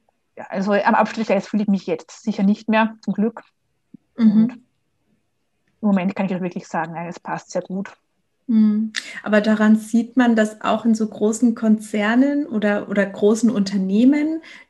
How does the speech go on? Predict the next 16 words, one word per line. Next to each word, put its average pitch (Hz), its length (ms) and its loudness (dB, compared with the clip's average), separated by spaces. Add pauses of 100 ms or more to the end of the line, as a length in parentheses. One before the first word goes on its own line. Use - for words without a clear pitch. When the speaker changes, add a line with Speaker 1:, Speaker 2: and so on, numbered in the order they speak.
Speaker 2:
die, 220 260 2
ähm, 202 560 -2
die 214 160 -4
wahrscheinlich 208 540 -2
an 190 120 0
sich 254 340 -2
ganz 196 260 -2
gute 208 300 -4
Rahmenbedingungen 233 1120 2
haben, 269 420 -2
hast 247 180 0
du 220 60 0
ja 202 180 -2
auch 214 80 -6
schon 214 220 2
gesagt, 208 460 -2